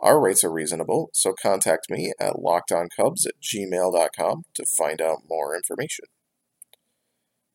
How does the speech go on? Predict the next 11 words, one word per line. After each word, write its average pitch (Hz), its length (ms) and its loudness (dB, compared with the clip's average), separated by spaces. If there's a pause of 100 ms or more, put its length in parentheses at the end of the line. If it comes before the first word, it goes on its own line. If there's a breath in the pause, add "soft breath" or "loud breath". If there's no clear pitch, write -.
(100)
Okay, 151 300 4
so 117 640 4
second 165 320 2
segment, 139 280 4
I - 20 6
want 110 160 4
to 117 60 0
talk 104 140 4
about 95 180 4
a 87 40 6
reliever. 107 560 0